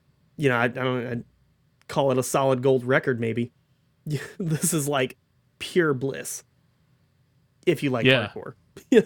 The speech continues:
Speaker 1: <laughs>
Speaker 2: Yeah, I mean, it, it is a, absolutely a solid gold record. What I think is, is fun about this record, too, is that, like,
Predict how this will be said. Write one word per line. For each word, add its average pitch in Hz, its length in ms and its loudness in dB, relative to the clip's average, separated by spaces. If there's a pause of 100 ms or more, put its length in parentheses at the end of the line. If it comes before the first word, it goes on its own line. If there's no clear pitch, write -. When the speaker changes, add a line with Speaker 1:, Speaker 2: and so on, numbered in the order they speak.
(260)
Speaker 1:
<laughs> 392 120 2
Speaker 2:
Yeah, 147 200 6
I 117 200 0
mean, 123 200 -2
it, 120 240 -2
it 120 100 -4
is 117 260 -2
a, 113 260 -6
absolutely 104 640 -6
a 90 40 -10
solid 92 380 -6
gold 87 240 -12
record. 87 440 -14 (400)
What 151 200 2
I 180 80 4
think 196 220 -2
is, 131 120 -2
is 131 220 -6
fun 117 300 0
about 98 300 -4
this - 200 -12
record, 98 320 -8
too, 110 240 -8
is 92 160 -8
that, 92 160 -12
like, 92 340 -12